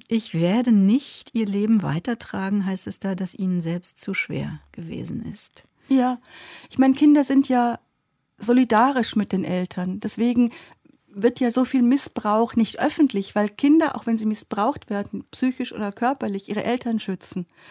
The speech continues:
Speaker 2: Und letztlich war, war für, für mich oder meine Heldin, und da sind wir uns ähnlich,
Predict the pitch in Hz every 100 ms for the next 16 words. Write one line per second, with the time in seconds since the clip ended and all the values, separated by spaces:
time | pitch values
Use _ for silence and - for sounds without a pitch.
0 | - - - - _ 214 220 - - 208
1 | - 277 277 220 214 214 220 - _ -
2 | 190 202 208 - - 208 196 190 190 -
3 | 196 262 320 302 294 220 202 214 226 233
4 | 196 185 190 - 196 196 220 190 190 -
5 | 226 254 220 -